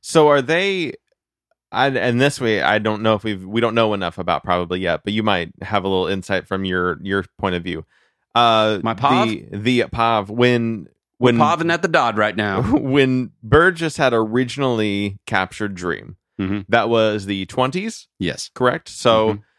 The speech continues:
Speaker 1: so that happened in the twenties, and then
Speaker 2: Was it? Yes, twenty. No.
Speaker 1: Or was it earlier than that even?
Speaker 2: Yeah, it was the twenties. I was trying to think because he was captured for, like, right at eighty years, right?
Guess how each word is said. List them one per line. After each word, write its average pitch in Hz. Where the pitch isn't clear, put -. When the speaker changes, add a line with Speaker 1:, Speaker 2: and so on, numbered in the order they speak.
Speaker 1:
so -
that 135
happened 143
in 123
the 120
twenties, 90
and 107
then 117
Speaker 2:
Was 110
it? 101
Yes, 90
twenty. 78
No. 107
Speaker 1:
Or 110
was 107
it 85
earlier 101
than 90
that 87
even? 78
Speaker 2:
Yeah, 110
it 135
was 151
the 143
twenties. 113
I -
was 101
trying 135
to 113
think 135
because 98
he 110
was 95
captured 127
for, 101
like, 85
right 90
at 87
eighty 85
years, 78
right? 90